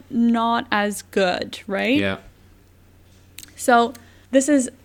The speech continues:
Speaker 1: another example where we're getting consumed by technology on two different ends this time. So one, it's all the software that can help you. And then on the other end, it's,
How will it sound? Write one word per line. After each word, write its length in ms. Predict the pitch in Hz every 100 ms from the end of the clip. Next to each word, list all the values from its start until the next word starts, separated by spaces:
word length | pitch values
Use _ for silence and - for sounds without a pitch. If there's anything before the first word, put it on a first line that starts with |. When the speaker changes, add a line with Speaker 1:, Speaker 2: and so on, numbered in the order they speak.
| _
Speaker 1:
another 500 | 190 220 208 208 220
example 640 | 220 190 190 196 262 262 269
where 260 | 208 202 196
we're 160 | 202
getting 280 | 208 208 214
consumed 500 | 220 208 - 208 202
by 140 | 196 190
technology 720 | 196 190 196 196 214 254 262
on 300 | 202 202 202
two 280 | - - 262
different 320 | 247 240 214
ends 180 | 196 185
this 160 | 180 180
time. 360 | - - 277 -
So 220 | - 214
one, 400 | 208 196 262 247
it's 140 | 202 -
all 100 | 202
the 80 | 202
software 480 | 196 - 190 233 214
that 160 | 185 185
can 120 | 196
help 240 | 185 180
you. 280 | 180 233 381 - _ _ _ _ _ _ _
And 120 | 220
then 120 | 226
on 140 | 226 220
the 140 | 220
other 200 | 233 302
end, 280 | 277 208 202
it's, 340 | 202 - -